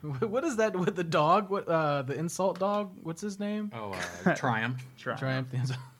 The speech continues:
Speaker 3: Insult comedy dog.
Speaker 2: For, for me to poop on.
Speaker 1: For me to poop
Speaker 2: All
Speaker 1: on.
Speaker 2: right, so we're not gonna poop on Guardians of the Galaxy. We're gonna give that a one,
Speaker 1: Absolutely
Speaker 2: right,
Speaker 1: not.
Speaker 2: guys?
Speaker 3: Yeah.
Speaker 2: All right,
Speaker 3: The
Speaker 2: so
Speaker 3: onest of ones.
Speaker 2: Yeah, yeah. All right, so we'll, uh,
Speaker 1: I'm gonna give it a half. Get it up there even more. More.
Speaker 2: Mer.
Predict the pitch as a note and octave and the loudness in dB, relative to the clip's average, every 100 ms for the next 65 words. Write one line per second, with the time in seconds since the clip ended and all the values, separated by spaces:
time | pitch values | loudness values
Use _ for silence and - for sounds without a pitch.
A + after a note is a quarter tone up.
0 | _ - C3+ C3 A#2+ - A#2+ A2+ A#2 B2+ | _ -8 -8 -4 -6 -4 -4 -4 -6 -6
1 | A2 A2+ A#2 G2+ - A#2 B2 A#2+ G#2 - | -4 -2 -2 -2 -2 0 0 0 -4 -2
2 | A#2+ B2 B2 B2+ B2+ A2+ A2 F#3 C#3 C#3+ | -4 -2 -2 -2 -6 -8 -8 -10 -10 -10
3 | - A3+ G#3+ D3 C3+ A#2 A2+ A2 - B2+ | -8 -6 -4 -2 0 2 0 -2 -4 -2
4 | A2+ A2 B2+ C3+ B2 B2 A#2+ G#2 G2 G2 | -2 0 0 0 0 -4 -4 -4 -6 -6
5 | F#2+ F2+ F2+ F#2 F#2 G2 F#2 F#2 F#2 F2+ | -6 -8 -6 -6 -8 -10 -12 -10 -8 -8
6 | F2 E2+ A#2+ F2 F2+ G2 G#2+ A2 B2+ C3 | -8 -10 -8 -6 -4 -2 -2 -2 -2 -4
7 | F3+ B2 C3 B2 B2+ - C3 D3+ E3 F3 | -6 -8 -10 -6 0 0 6 6 6 2
8 | - - C#3+ B2 C3 C#3 A2 - A#2 A#2 | 0 -4 -4 -4 -2 -4 -4 -8 -12 -10
9 | F#2+ F#2+ G2+ G2 B2 A#2 B2 - A#2+ A2 | -12 -12 -14 -10 -8 -6 -8 -6 -6 -6
10 | A2+ B2 C#3 C#3 C3 B2 C3 D#3+ C#3 A#2 | -8 -8 -6 -6 -6 -4 -2 -2 -2 -4
11 | - - G#2+ F#2+ - _ _ _ _ _ | -6 -6 -8 -8 -20 _ _ _ _ _
12 | _ B2+ B2+ A#2+ A#2 A#2 A2 G#2 G2+ A2 | _ -6 -4 -2 -4 -4 -6 -6 -6 -8
13 | G#2+ B2 B2 A#2 A2+ C3+ - _ G2+ G2+ | -8 -10 -10 -8 -8 -10 -14 _ -6 -2
14 | A#2 G#2+ | -2 -4